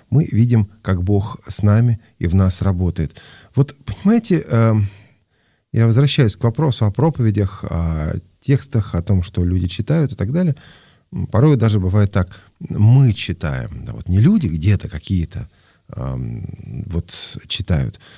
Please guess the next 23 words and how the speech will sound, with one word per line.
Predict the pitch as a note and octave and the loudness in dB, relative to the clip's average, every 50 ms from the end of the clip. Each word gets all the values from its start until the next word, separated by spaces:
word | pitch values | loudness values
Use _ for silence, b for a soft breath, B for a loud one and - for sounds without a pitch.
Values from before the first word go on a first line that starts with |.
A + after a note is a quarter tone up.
| B B B | B B B
а | - G#2 G2 G2 F#2+ - | 2 4 4 4 4 2
мы | G#2+ A2+ C3 D#3 D#3 | 4 4 6 6 6
с | - - - | 4 2 -2
вами | F#2 E2 D2+ C#2+ | -2 -2 -2 -4
читаем. | D2 - - - - A#1 G#1 - - - - _ _ _ _ b b b b b b b b | -6 -8 -10 -10 -10 -10 -10 -10 -12 -14 -18 _ _ _ _ b b b b b b b b
И, | - E3 G3 G#3+ G3+ - - | 2 4 4 4 4 0 -2
э, | - G#2 G2+ G2+ G2 | -2 -2 0 0 0
что-то | - - D3 B2 | 0 0 0 2
в | A2+ | 2
жизни | G#2+ A#2 G#2+ G2+ | 2 4 4 4
не | G2 G2 G#2 G#2 | 4 6 6 6
меняя-, | G2+ G2 F#2+ F#2 E2+ D#2 C2+ - | 6 4 4 2 2 0 -2 0
не | - A#2 A#2 A2+ | 2 4 4 4
меняется. | G#2 F#2+ F#2 F2 E2 C#2+ A#1 G#1 - - - - _ _ _ _ _ _ _ _ _ _ _ _ _ _ _ - | 4 2 0 0 -2 -4 -4 -6 -8 -10 -12 -12 _ _ _ _ _ _ _ _ _ _ _ _ _ _ _ 0
Понимаете, | B2 F3+ G3 F#3+ B2 - _ - | 2 2 2 0 -2 -6 _ 0
пока | B2 A#2+ - - G3+ A3+ | 0 0 0 2 2 4
мы | G#3+ F3 D3 C#3+ | 4 4 4 2
читаем, | - - C3 - - E3+ F#3 F3 D#3 B2+ - - | 2 -2 -4 -2 -2 0 0 0 0 -2 -2 -6
что | - - - B2+ - - | -10 -4 -4 -4 -4 -2
это | - C#3 - B2+ | -2 -2 -2 -2
про | G#2 - A#2 A2+ | -2 0 -2 0
кого-то | - A2+ G#2+ A#2 C3 C3 - G#2 | 2 2 2 2 2 2 0 0
другого, | F2 F#2 G2 F#2+ F#2+ G2+ G#2 F#2+ F2 C#2+ A1 - | 0 0 0 0 2 2 4 4 2 0 -4 -8